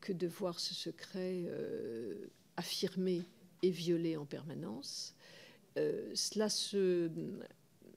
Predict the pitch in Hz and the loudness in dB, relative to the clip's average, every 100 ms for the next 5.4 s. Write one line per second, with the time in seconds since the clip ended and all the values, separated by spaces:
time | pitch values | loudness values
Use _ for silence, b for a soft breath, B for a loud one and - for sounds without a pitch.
0 | - - 185 - 196 170 - - - - | -8 -2 -2 0 2 6 8 6 2 -10
1 | - B B B B - 185 175 180 185 | -20 B B B B 0 0 4 4 6
2 | 190 175 160 - 170 - - 175 170 - | 2 2 -2 0 0 0 -2 -2 -4 -6
3 | 175 165 170 - 160 - 156 147 - 143 | -6 -2 -4 -2 -4 -4 -8 -2 -2 -2
4 | 165 226 294 - B B B - 190 196 | -2 -2 -2 -6 B B B -6 0 2
5 | - - 180 | 0 0 0